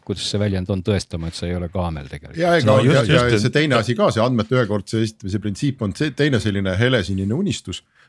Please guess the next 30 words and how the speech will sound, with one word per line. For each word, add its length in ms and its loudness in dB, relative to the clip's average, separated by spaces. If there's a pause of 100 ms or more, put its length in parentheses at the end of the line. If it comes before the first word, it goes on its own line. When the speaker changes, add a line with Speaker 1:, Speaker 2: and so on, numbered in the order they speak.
Speaker 2:
mis 140 -2
e-riigi 340 2
tegijatel 480 -2
on 80 -4
olnud, 260 0
ehk 220 0
et 100 -4
kui 220 0
sina 320 0
oled 240 2
ühe 240 2
korra, 240 0
Glen, 220 2
öelnud 340 0
riigile 400 -2 (540)
mis 240 -2
iganes 320 2 (100)
detaili 420 2
oma, 280 0 (340)
oma 300 -2
elukese 420 -2
kohta, 220 -4
Speaker 1:
Mhm. 100 -6
Speaker 2:
ma 60 -6
ei 40 -4
tea, 80 -8
kus 200 -4
sa 100 4
elad 320 2
või, 240 0